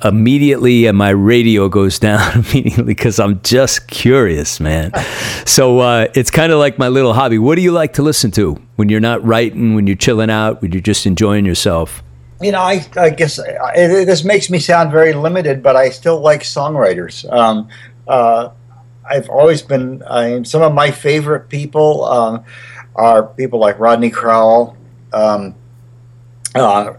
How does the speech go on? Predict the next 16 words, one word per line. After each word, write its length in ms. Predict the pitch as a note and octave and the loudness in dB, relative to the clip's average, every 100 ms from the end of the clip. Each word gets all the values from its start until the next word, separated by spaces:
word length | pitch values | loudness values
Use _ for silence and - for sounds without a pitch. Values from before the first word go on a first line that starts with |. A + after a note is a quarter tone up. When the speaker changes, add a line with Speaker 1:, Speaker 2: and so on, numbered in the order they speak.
| - - | -14 -6
Speaker 2:
you 140 | G#2+ A2 | -4 0
mentioned 340 | A2+ A2+ G2 | -2 -2 -6
Richard 300 | G#2+ - A2 | -6 -6 -8
Thompson, 640 | A#2+ A2 A2 - A#2 A2+ A#2 - - - G2+ | -4 -2 -2 -4 -4 -2 -4 -8 -20 -6 0
um, 380 | F#2+ F#2+ G#2 | 2 2 0
Nick 200 | B2+ C3 | 0 0
Lowe. 540 | A#2+ C3 A#2+ A#2+ E3+ - - - | 2 4 6 4 2 -6 -12 -2
Speaker 1:
Oh, 180 | B2 | 2
Speaker 2:
Who, 40 | A#2 | 2
Speaker 1:
yeah, 260 | F2+ A#2 F#2+ | 2 0 -2
Speaker 2:
uh, 180 | C#2+ - | -6 -12
Speaker 1:
yeah. 320 | F2 F2 D#2+ C#3 | -8 -8 -8 -16
Speaker 2:
Nick 160 | - | -6
Lowe, 360 | C3 C3+ C3+ B2 | 2 4 4 2
his, 220 | A2+ - | -6 -8
his 340 | B2 A#2+ - | -8 -8 -8